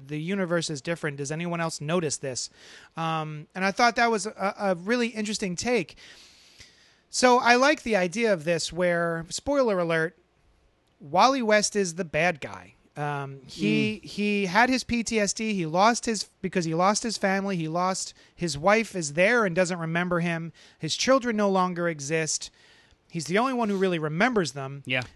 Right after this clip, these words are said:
Speaker 1: And now he has a breakdown, right? He goes to the place which is called Sanctuary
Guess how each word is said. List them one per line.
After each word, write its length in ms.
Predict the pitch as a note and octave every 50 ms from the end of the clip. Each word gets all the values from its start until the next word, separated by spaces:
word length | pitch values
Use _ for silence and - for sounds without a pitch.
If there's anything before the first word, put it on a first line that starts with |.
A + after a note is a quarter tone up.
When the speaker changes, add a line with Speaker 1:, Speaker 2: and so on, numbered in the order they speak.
| - _ -
Speaker 1:
And 640 | G3+ G3+ G3+ G#3 G3+ G#3 G3+ G3+ G3 F#3 - - - _ _ _ _ _ _ _ _ _ _ _ _ _ _ _ _ _ _ _ _ _ _ _ _ _ _ _ _ _ _ _ _ _ -
now 500 | F#3+ G#3 A3+ A#3 A#3+ B3 B3+ B3 B3 C4
he 320 | B3 A3+ G3 F#3+ G#3+ A3 G#3+
has 160 | G3+ G#3+ G3+
a 40 | A3
breakdown, 540 | G3+ C#4+ D4 D#4 B3 - G3 D3+ C3+ B2+ C3+
right? 180 | D#3 F3 F#3+
He 80 | F#3 E3
goes 400 | D3+ G3 A3 A#3 A#3+ A3 - -
to 540 | - - A3+ G#3 G#3 G3+ G3 F#3+ F#3+ F3+ F3+
the 100 | E3 F3+
place 340 | E3 - G3 G3+ G3+ F#3+ -
which 140 | G3 F3+ -
is 120 | E3+ -
called 340 | - F#3+ F3 F3 F3 E3 D3
Sanctuary 680 | - G#3 G3+ G3 F#3 - F3+ D3+ D3 C#3+ D#3 F#3 A3+ A#3+